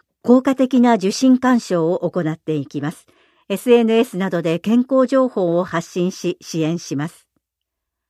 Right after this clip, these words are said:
介護人材対策について。質問、区法などで介護職の魅力発信を。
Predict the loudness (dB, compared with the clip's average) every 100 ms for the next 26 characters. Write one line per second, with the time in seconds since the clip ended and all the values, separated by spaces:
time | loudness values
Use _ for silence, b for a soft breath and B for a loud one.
0 | _ _ _ _ _ _ -8 -2 0 2
1 | 2 4 4 4 0 0 -2 -2 -6 -4
2 | -4 -4 -8 -8 -10 -12 _ _ _ _
3 | -20 -4 0 2 2 -2 B B B 2
4 | 2 4 4 4 2 0 0 0 2 4
5 | 4 4 0 0 0 0 0 0 0 -2
6 | -4 -8 -6 -2 -2 -2